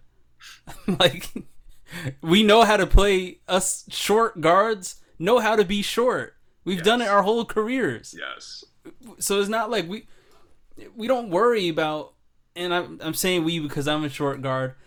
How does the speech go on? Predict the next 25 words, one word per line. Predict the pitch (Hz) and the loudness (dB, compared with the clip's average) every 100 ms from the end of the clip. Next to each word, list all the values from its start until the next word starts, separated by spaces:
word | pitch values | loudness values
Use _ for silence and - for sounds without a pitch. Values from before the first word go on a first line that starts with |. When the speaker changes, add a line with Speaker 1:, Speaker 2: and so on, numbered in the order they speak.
| _ - | _ -12
Speaker 1:
but | 202 | -4
C | 269 262 | -2 0
P | 269 | -2
doesn't | 254 233 220 | -2 -6 -4
worry | 226 240 | -4 -4
about | 220 208 202 | -4 -2 -2
a | |
seven-foot | - 220 226 214 - 226 208 | -4 -4 -6 -6 -2 -2 -2
dude. | 226 269 262 - _ _ | -6 -6 -6 -10 _ _
He's | - 254 | -8 -4
always | 254 320 320 254 | 0 0 0 0
had, | 196 180 - | -2 -6 -8
been | 190 196 | -6 -4
the | 180 | -4
smallest | - 190 185 156 170 | -6 -4 -4 -4 -4
guy | 170 170 | -4 -4
on | 156 | -6
the | |
court. | 143 - 135 104 - | -6 -2 -2 -4 -14
Speaker 2:
Yes. | 87 80 65 - - - _ _ _ _ - | -16 -16 -16 -16 -16 -18 _ _ _ _ -12
Speaker 1:
It's | 175 | -6
like, | 208 185 - 240 | -4 -6 -10 -12
you | 214 | -6
know, | 160 | -4
Lopez | 160 208 285 220 196 175 | 0 0 -2 -4 -4 -6